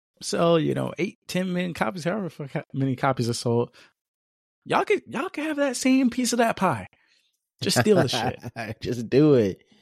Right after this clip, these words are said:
Speaker 1: Just
Speaker 2: Don't be
Speaker 1: steal it.
Speaker 2: scared. Don't, you saying don't be scared. Okay.
Speaker 1: Yeah,
Speaker 2: All right,
Speaker 1: don't
Speaker 2: all
Speaker 1: be
Speaker 2: right.
Speaker 1: scared. Let's ha-, 'cause, I mean, then, this, my whole argument here is Nintendo ain't gonna do it. Like,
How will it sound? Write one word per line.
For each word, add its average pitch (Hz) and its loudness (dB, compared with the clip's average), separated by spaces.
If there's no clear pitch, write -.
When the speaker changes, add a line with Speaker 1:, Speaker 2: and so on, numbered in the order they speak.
Speaker 1:
Just 160 -8
Speaker 2:
Don't 131 4
be 143 6
Speaker 1:
steal 113 2
it. - -2
Speaker 2:
scared. 113 4
Don't, 104 -6
you 120 -6
saying 107 -2
don't 104 0
be 117 -4
scared. 90 2
Okay. 127 2
Speaker 1:
Yeah, 113 0
Speaker 2:
All - 0
right, 143 2
Speaker 1:
don't - 6
Speaker 2:
all 160 4
Speaker 1:
be 113 4
Speaker 2:
right. 107 4
Speaker 1:
scared. 117 -2
Let's 147 -2
ha-, 143 -2
'cause, 147 -2
I 147 0
mean, 147 2
then, 151 -2
this, 180 -4
my 135 -2
whole 175 -2
argument 160 0
here 113 -4
is 107 -6
Nintendo 123 0
ain't 120 2
gonna 107 2
do 95 -2
it. - -8
Like, 113 0